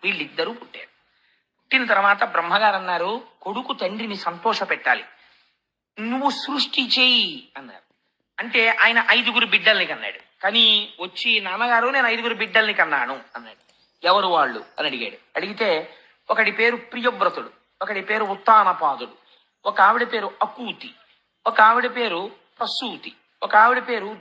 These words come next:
దేవహూతి అని ఐదు, ముగ్గురు స్త్రీలు,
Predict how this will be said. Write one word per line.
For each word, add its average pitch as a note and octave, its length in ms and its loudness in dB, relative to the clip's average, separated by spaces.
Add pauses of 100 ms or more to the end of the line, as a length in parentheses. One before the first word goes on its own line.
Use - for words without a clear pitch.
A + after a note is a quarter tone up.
దేవహూతి F#3 600 -2 (280)
అని A#3 140 -4 (100)
ఐదు, F#3 340 -6
ముగ్గురు F#3 300 -6
స్త్రీలు, A#3 560 -2